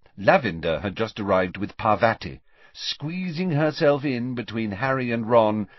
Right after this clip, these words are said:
Lavender flung her arms around Ron's neck. "Hi, Harry," said Parvati, who, like him, looked faintly embarrassed and bored by the behaviour of their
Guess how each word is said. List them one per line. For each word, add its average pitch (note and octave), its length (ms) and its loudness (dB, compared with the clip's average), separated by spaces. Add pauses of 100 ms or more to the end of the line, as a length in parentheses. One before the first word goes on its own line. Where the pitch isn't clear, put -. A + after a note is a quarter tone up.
(180)
Lavender B2+ 600 0
flung C3+ 500 2
her B2+ 260 4
arms F2 380 4
around F#2 380 2
Ron's F#2 380 2
neck. G2 420 -6 (1080)
"Hi, F3+ 300 0
Harry," C#3 520 -4 (400)
said G2+ 260 -4
Parvati, F#2+ 600 0 (280)
who, D3+ 240 0
like C#3 340 0
him, G#2 340 -2 (220)
looked - 400 -4
faintly D3 640 -6
embarrassed A#2+ 840 -4
and G2 260 -6
bored E2+ 480 -2
by E2+ 140 0
the E2+ 100 -6
behaviour E2 600 -4
of C#2+ 140 -10
their D#2+ 200 -6